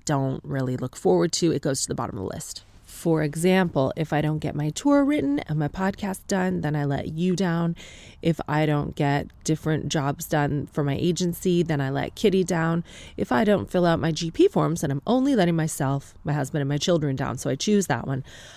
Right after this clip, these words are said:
Plus, nobody's actively sick at the minute, so I didn't feel like there was a huge rush.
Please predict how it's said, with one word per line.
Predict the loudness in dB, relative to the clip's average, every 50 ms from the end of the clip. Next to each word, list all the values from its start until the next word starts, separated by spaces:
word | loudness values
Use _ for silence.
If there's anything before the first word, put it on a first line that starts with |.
| -20 -2
Plus, | 4 6 6 6 6 4 -4 -16 -20 -20 -20 -6 0
nobody's | 2 2 4 4 2 2 0
actively | 0 -2 -4 -6 -6 -6 -6 -4 -2 -4 -4
sick | -4 -4 -2 -2 -2 -2
at | -4 -6
the | -6
minute, | -6 -6 -8 -8 -8
so | -8 -6 -6
I | -4
didn't | -4 -4 -6 -6 -6
feel | -6 -6 -4
like | -4 -6 -6
there | -8 -10
was | -10 -10 -10
a | -12
huge | -8 -6 -6 -6 -6 -6
rush. | -8 -10 -8 -8 -8 -10 -10